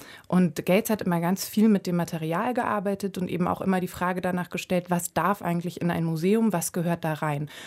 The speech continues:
Und hat sozusagen auch diese schwarze Teerpappe in den weißen White Cube gestellt. Und der Vater, wie gesagt, vor zwei Wochen verstorben, dem hat er jetzt eine Hommage eigentlich auch gebaut damit. Diese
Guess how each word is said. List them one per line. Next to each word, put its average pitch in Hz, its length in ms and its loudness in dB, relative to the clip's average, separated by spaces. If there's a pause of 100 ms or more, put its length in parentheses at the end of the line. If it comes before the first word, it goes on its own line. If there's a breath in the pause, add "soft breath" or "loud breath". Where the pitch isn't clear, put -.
(180 loud breath)
Und 156 160 2
hat 196 140 2
sozusagen 180 520 0
auch 185 160 -2
diese 165 180 -4
schwarze 180 500 -2
Teerpappe 190 520 0
in 170 120 0
den 160 220 0
weißen 160 560 0 (200 loud breath)
White 160 360 0
Cube 143 420 -8 (280 loud breath)
gestellt. 143 560 0
Und 170 120 4 (520 loud breath)
der 165 100 2
Vater, 220 340 4
wie 185 100 -2
gesagt, 185 260 0
vor 175 140 0
zwei 165 280 0
Wochen 156 220 -2
verstorben, 185 640 2 (380 loud breath)
dem 165 220 2
hat 160 140 -2
er 170 60 -2
jetzt 170 160 -2
eine 160 160 0
Hommage 160 480 2
eigentlich 147 500 -4
auch 139 200 -4
gebaut 135 440 -2
damit. 135 360 -4 (380 loud breath)
Diese 147 300 2